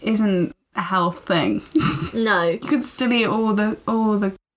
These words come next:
Speaker 1: unhealthy foods you'd want to.
Speaker 2: Well, any other
Speaker 1: To an
Speaker 2: biscuits?
Speaker 1: extent. <laughs> Oh, the Jane's Patisserie Easter mini egg. Are they New York? Called New York?
Speaker 2: Yeah, New York style cookies.
Speaker 1: Wow,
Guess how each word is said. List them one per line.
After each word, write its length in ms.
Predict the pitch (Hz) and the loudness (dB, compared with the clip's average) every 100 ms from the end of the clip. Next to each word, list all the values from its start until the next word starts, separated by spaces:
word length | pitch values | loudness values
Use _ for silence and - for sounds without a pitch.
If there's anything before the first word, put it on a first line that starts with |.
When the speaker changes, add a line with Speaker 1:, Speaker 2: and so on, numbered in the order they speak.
| - | -6
Speaker 1:
unhealthy 580 | 202 180 175 180 180 180 | 0 0 0 0 0 -2
foods 480 | - - - - - | 0 0 0 -2 0
you'd 240 | 190 185 | 0 2
want 300 | 185 180 - | 0 2 0
to. 280 | - 190 - - - _ _ - | -2 -2 -2 -4 -14 _ _ -2
Speaker 2:
Well, 240 | 208 170 - _ | 0 -2 -10 _
any 260 | 311 311 311 | -2 0 0
other 140 | 302 | 0
Speaker 1:
To 100 | 302 320 | 0 0
an 40 | |
Speaker 2:
biscuits? 340 | 175 - 339 - | 0 2 0 0
Speaker 1:
extent. 340 | 190 196 - | 0 0 0
<laughs> 60 | 277 - 262 - - - - - | -2 -2 -4 -2 -4 -4 -6 -4
Oh, 360 | 240 208 170 190 214 | 0 2 0 -6 -4
the 260 | 208 202 | 0 0
Jane's 380 | 180 202 196 185 | 0 0 2 0
Patisserie 800 | - - 190 - 180 175 170 175 - - - | -2 -2 0 0 0 2 2 2 -4 -18 -6
Easter 720 | - 208 196 - 190 180 190 175 - | 0 2 0 -4 -2 0 0 -2 -2
mini 400 | 202 202 208 190 | 0 2 2 0
egg. 400 | 170 170 180 175 - _ _ _ | 0 0 -2 -2 -10 _ _ _
Are 40 | |
they 120 | 269 320 | -2 0
New 200 | 233 208 | 2 0
York? 340 | 220 247 277 - - - - - | 0 -2 -4 -8 -12 -12 -12 -12
Called 220 | - 240 | -6 0
New 80 | 226 | 0
York? 200 | 226 240 262 | 0 0 0
Speaker 2:
Yeah, 140 | 233 | 0
New 160 | 240 247 | 0 0
York 360 | 240 226 226 - | 0 0 -2 -6
style 320 | - 208 202 | -2 0 0
cookies. 640 | 208 214 - 190 214 190 | -2 -4 -2 -2 -2 0
Speaker 1:
Wow, 480 | 175 175 175 170 190 | 0 2 2 0 -2